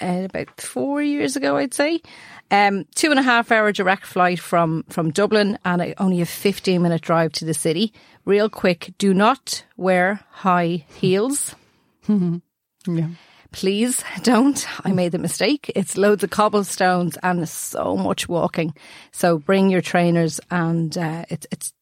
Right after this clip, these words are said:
Speaker 1: so stunning. They've got the most quaint, colourful, rustic, really simple, stunning architecture all around the river, um, in, in the valley. And I would recommend doing the, the boat tour, the cruise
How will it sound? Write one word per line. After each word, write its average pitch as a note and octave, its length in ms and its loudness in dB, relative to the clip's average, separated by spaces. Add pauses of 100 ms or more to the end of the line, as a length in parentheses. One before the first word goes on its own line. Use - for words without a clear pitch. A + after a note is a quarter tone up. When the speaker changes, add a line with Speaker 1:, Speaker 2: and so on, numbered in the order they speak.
(140)
Speaker 1:
so A3+ 460 2
stunning. E3 360 -2 (300)
They've F3+ 160 0
got F#3+ 220 2
the G3+ 80 0
most F3+ 360 0 (180)
quaint, A3 600 2
colourful, F#3 720 0 (440)
rustic, F#3 760 0
really G3+ 400 -2
simple, F#3+ 680 0
stunning F#3 720 0
architecture F3 720 -2
all F#3 240 2
around F3 340 2
the F3 100 -4
river, E3+ 440 2 (400)
um, F3 400 0
in, F3+ 180 0
in F#3 160 0
the F3 80 0
valley. E3+ 320 0
And F3 220 -2
I F#3+ 160 2
would F#3+ 120 0
recommend F3 540 0
doing F3 280 0
the, E3 340 0
the E3+ 60 -6
boat E3+ 300 0
tour, A3 280 2
the F#3+ 140 -2
cruise G3 600 -2